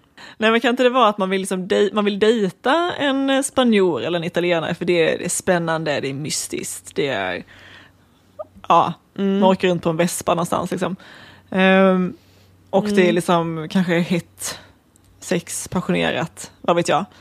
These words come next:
Speaker 2: Mm.
Speaker 1: Men det är kanske inte det man söker i en partner sen.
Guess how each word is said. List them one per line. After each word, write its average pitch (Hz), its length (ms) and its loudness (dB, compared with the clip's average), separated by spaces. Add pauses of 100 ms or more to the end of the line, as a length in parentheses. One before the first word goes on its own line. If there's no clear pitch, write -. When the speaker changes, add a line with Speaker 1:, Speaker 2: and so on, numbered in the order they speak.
(360)
Speaker 2:
Mm. 208 180 0
Speaker 1:
Men 190 220 4 (140)
det 196 80 2
är 190 40 2
kanske 208 260 2
inte 202 300 2
det 233 220 4
man 175 160 -2
söker 170 840 -2
i 175 300 -4
en 170 120 -2
partner 185 500 0
sen. - 260 -4